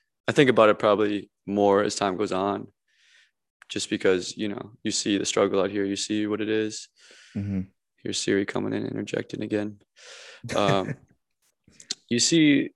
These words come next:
Speaker 1: yeah, the struggle out here. So that's, yo.
Speaker 2: I think when
Speaker 1: No,
Speaker 2: you
Speaker 1: I'm
Speaker 2: say
Speaker 1: gonna
Speaker 2: "you see," it thinks you're, you're calling it.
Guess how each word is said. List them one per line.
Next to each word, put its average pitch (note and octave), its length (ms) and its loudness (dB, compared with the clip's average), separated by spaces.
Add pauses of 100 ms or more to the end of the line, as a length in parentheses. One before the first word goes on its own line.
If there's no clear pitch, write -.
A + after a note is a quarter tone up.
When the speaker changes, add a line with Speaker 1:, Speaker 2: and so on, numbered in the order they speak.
Speaker 1:
yeah, C#3+ 160 6
the A#2 100 0
struggle A2+ 340 2
out A2 80 4
here. A2 140 0
So G#2 340 0
that's, - 500 -4 (840)
yo. A2+ 320 -4 (1700)
Speaker 2:
I A#2 60 2
think C#3 160 4
when D#3 80 4
Speaker 1:
No, - 20 4
Speaker 2:
you D#3 80 4
Speaker 1:
I'm - 0 -
Speaker 2:
say D#3 220 8
Speaker 1:
gonna - 0 -
Speaker 2:
"you B2+ 180 4
see," A2+ 400 0
it A2 280 0
thinks G#2+ 320 -2
you're, G2+ 160 0 (160)
you're G2 160 -2
calling F#2 380 0
it. E2+ 180 -8